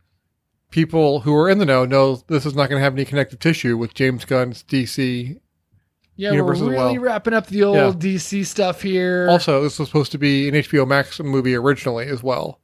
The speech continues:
Speaker 1: It wasn't meant to go to theaters.
Speaker 2: I would love this a lot more as an H B O Max
Speaker 1: I,
Speaker 2: film.
Speaker 1: I, I feel the same way. And,
Speaker 2: Yeah.
Speaker 1: okay. So, with that being said, so what do you think of the movie then, just overall?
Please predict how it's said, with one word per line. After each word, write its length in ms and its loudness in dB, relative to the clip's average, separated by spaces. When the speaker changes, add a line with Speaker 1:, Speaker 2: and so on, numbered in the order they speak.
Speaker 1:
It 60 2
wasn't 260 2
meant 320 2
to 80 -2
go 140 2
to 60 0
theaters. 540 -8
Speaker 2:
I 200 0
would 180 -2
love 280 0
this 200 0
a 40 -4
lot 200 2
more 220 -2
as 80 -2
an 80 -4
H 180 -8
B 100 -2
O 60 0
Max 160 -4
Speaker 1:
I, 320 4
Speaker 2:
film. 40 -4
Speaker 1:
I, 60 -4
I 40 0
feel 160 -2
the 60 -4
same 240 -2
way. 280 -4
And, 400 2
Speaker 2:
Yeah. 40 0
Speaker 1:
okay. 180 -2
So, 560 -2
with 160 -6
that 240 0
being 200 -2
said, 420 0
so 160 -2
what 200 4
do 60 2
you 60 -2
think 160 0
of 60 -2
the 60 -4
movie 220 -4
then, 220 -4
just 160 -14
overall? 560 -4